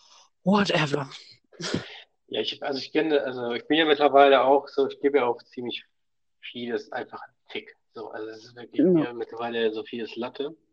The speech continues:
Speaker 2: Aber wenn ich richtig abgefuckt bin, dann krieg ich's mit. Dann krieg ich's wirklich mit, da hab ich wirklich das Gefühl,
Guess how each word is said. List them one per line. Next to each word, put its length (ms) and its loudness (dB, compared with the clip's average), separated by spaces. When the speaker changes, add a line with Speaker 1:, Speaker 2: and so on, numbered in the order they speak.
Speaker 2:
Aber 180 0
wenn 120 0
ich 140 -4
richtig 200 4
abgefuckt 500 0
bin, 80 -2
dann 120 -4
krieg 200 0
ich's 120 -6
mit. 200 -4
Dann 140 -2
krieg 200 -6
ich's 140 -10
wirklich 260 -6
mit, 240 0
da 80 -2
hab 120 -4
ich 120 -16
wirklich 280 -14
das 160 -18
Gefühl, 440 -12